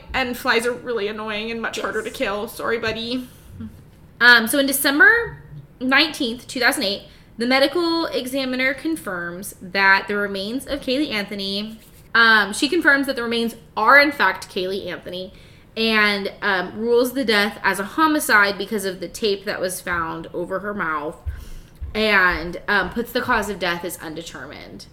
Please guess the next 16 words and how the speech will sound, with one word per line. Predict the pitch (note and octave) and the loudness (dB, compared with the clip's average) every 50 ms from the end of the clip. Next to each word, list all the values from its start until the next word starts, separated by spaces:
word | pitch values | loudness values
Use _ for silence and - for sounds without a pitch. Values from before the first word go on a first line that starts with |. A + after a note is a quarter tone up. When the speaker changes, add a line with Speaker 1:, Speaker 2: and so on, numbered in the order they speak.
| - - - - - - - - - - - - - - - | -20 -20 -20 -20 -20 -20 -20 -20 -20 -20 -20 -18 -16 -8 -6
Speaker 1:
Now, | A3+ A#3+ B3+ B3+ B3+ B3 A#3+ A#3+ A#3 - - - - - - - - - - - - - - - - - - - - - - - - - - | -2 4 8 10 10 10 10 8 2 -4 -10 -16 -20 -20 -20 -20 -20 -20 -20 -20 -20 -20 -20 -20 -20 -20 -20 -20 -20 -20 -20 -20 -20 -4 4
I | A#3 B3 C4+ D4 | 6 6 6 6
hundred | C#4 C4 C#4 B3+ B3 A#3 | 4 2 2 2 2 0
and | B3 A3 | -2 -6
fifty | A3+ A3 A3 | -8 -10 -10
percent | G3 G3+ F3 - F3 D#3+ - - | -10 -10 -10 -8 -10 -10 -10 -8
agree | - E3+ E3+ F3+ F3+ F3 F3 E3+ E3+ E3+ D#3+ | -8 -8 -8 -8 -8 -6 -6 -4 -4 -4 -6
with | - F3 - - | -8 -12 -12 -10
the | F3+ | -10
way | F3 E3+ E3 E3+ F3 F3+ F3+ F3+ F3 - - | -8 -6 -4 -4 -4 -4 -4 -6 -8 -10 -10
that | - E3+ - - | -12 -12 -10 -8
she | - - F3+ E3+ | -8 -6 -6 -8
ruled | D#3+ E3+ E3+ F3 E3+ E3+ - A#3 | -6 -6 -6 -6 -6 -6 -2 0
this. | B3+ C#4 E4+ F4 - - - - - - - - - - - - - - - | 2 2 2 0 -2 -6 -8 -10 -10 -14 -20 -20 -20 -20 -20 -20 -20 -4 2
Um, | A3+ G#3+ G#3 G3 F#3 F3 D#3+ D#3 D3+ D#3 F#3 - - - - - - - - - - - - - - - - - - - - - - - - - - - - - - - - - - - - - | 4 6 6 6 4 2 0 -4 -8 -12 -14 -16 -20 -20 -20 -20 -20 -20 -20 -20 -20 -20 -20 -20 -20 -20 -20 -20 -20 -18 -18 -18 -18 -18 -20 -20 -20 -20 -20 -20 -20 -20 -20 -20 -20 -6 0 2
uh, | A3+ A3 G#3 F#3+ F3+ D#3 D3+ B2+ | 4 6 6 6 4 2 0 -4